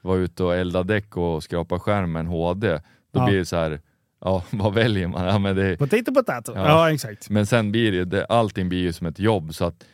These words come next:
Speaker 1: själ-, själva den åkningen la jag ner, ja, då när jag började bygga verkstaden, då kände jag att nu var jag lite mättad på att fara runt och
Speaker 2: För du
Speaker 1: och
Speaker 2: körde mycket shower. Du har ju kört,
Speaker 1: Ja.
Speaker 2: eh,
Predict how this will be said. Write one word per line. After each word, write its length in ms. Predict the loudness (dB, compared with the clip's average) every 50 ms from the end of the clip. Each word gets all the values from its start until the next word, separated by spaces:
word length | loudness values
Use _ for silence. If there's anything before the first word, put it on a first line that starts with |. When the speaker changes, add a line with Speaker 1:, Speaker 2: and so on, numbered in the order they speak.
| _ _ _ _ _ _ _ _ _ _ _
Speaker 1:
själ-, 340 | -8 -6 -4 -4 -4 -6 -8
själva 340 | -4 0 0 0 2 0 0
den 340 | 2 2 2 2 2 2 0
åkningen 760 | 0 0 -2 -2 -4 -4 -4 -2 -2 0 0 0 0 0 2
la 180 | 2 2 2
jag 140 | 2 0 0
ner, 360 | 0 0 0 0 0 0 -2 -2 -2
ja, 100 | -2 -2
då 200 | 0 2 2 2
när 100 | 2 0
jag 100 | 0 0
började 220 | 0 0 0 0 0
bygga 360 | 0 0 0 0 0 0 0
verkstaden, 520 | 2 2 2 2 2 0 -4 -6 -4 -4 -2
då 80 | -2
kände 340 | -2 0 0 0 0 0 0
jag 80 | 0 0
att 120 | -2 _ _
nu 160 | -2 -2 0
var 120 | 0 0
jag 80 | 0 0
lite 180 | -2 -4 -4 -4
mättad 640 | -2 -2 -4 -4 -8 _ _ 0 0 0 0 -2 -4
på 280 | -4 -2 0 0 0
att 80 | -2 -6 _ _ _ _ _ _
fara 360 | -6 -2 0 0 2 2 2
runt 400 | 2 2 0 0 -2 -4 -6 -4
och 420 | -2 -2 -2 -2 -2 -4 -6 -6 -10 -12 _ _ _ _ _ _ -16 -6
Speaker 2:
För 80 | 0 2
du 60 | 2
Speaker 1:
och 40 | 2
Speaker 2:
körde 340 | 4 2 2 2 2 2 0
mycket 460 | 0 0 0 -2 -4 _ -2 -2 0
shower. 340 | 2 2 2 2 2 0 0
Du 80 | 2 2
har 80 | 2
ju 60 | 2
kört, 260 | 2 2 2 2 4 6
Speaker 1:
Ja. 240 | 6 6 6 6
Speaker 2:
eh, 260 | 6 4 4 2 2